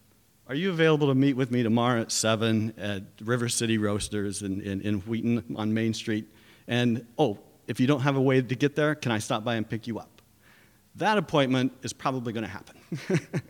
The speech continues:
So we know the logistics are important in every areas of, of our lives,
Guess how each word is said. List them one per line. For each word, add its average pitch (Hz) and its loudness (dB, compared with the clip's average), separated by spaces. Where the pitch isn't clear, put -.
So - -2
we 160 2
know 202 2
the 185 -4
logistics 165 -8
are 156 -2
important 139 -2
in 123 2
every 156 0
areas 135 2
of, 123 -6
of 120 -6
our 135 0
lives, 104 -4